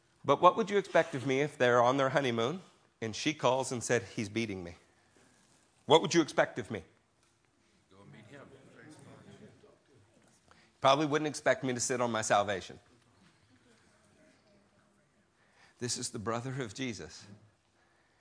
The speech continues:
and he's concerned with your devotion to the King of Kings.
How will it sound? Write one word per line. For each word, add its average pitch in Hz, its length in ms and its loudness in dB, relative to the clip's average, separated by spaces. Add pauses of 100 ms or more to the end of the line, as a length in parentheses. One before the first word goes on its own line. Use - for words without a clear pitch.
(320)
and 110 80 -12
he's 101 140 -6
concerned 110 480 -4
with 98 160 -6
your 107 120 -2
devotion 95 540 -4 (1400)
to 110 80 -6
the 101 60 -10
King 101 220 -6
of 92 120 -16
Kings. 170 240 -16